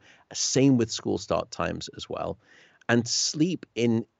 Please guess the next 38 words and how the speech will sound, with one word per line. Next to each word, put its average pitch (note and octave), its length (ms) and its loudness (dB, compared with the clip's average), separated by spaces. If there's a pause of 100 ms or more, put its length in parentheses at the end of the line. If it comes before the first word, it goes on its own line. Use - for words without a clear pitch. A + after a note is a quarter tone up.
(200)
uh, G#2 140 -2
as F#2+ 80 -4
I A#2 40 0
said, A2+ 300 -2
in G#2+ 140 4
harmony C3 920 2
with F2 300 0
their F2 180 0
chronotype, D#2+ 640 -4
not F#2+ 360 0
forcing G2 520 -4
them D#2+ 140 -2
to - 100 -6
go D#2+ 220 -2
against D#2+ 520 -8
it. - 120 -2 (720)
The C3+ 60 0
second F#3 400 2
thing G2+ 320 2
is A2 140 -2
to - 140 -4
realize G2 760 2
that F#2+ 240 0
your G2+ 480 0
productivity A#2+ 1160 -2 (600)
is, A2 400 6 (540)
is A#2 140 0
hugely D3+ 520 -2
dependent G#2+ 500 -2
on F2 80 -4
how - 180 -2
much - 300 -4
sleep F#2+ 220 -8
that - 160 -6
you're E2+ 100 0
getting. E2 420 -4 (320)
Less A2 400 2
sleep - 460 -6